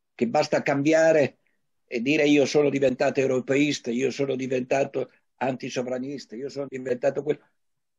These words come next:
No, se, se hanno cambiato nei fatti, nelle decisioni, nel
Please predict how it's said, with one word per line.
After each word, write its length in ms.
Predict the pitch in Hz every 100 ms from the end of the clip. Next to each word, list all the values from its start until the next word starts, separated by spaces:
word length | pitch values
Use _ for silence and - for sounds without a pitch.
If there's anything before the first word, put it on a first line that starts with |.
| _ _
No, 380 | - - - - _ _ _
se, 240 | - 127
se 460 | 120 - - - 113
hanno 300 | 156 170 -
cambiato 680 | 139 127 127 151 170 - 151 _
nei 300 | 123 147 -
fatti, 680 | _ - 147 - _ _ _
nelle 300 | - 139 131 -
decisioni, 840 | 131 139 135 - 143 135 117 - _ _ _ _ _ _ _ _ _ _ _
nel 720 | 98 117 143 165 160 156 156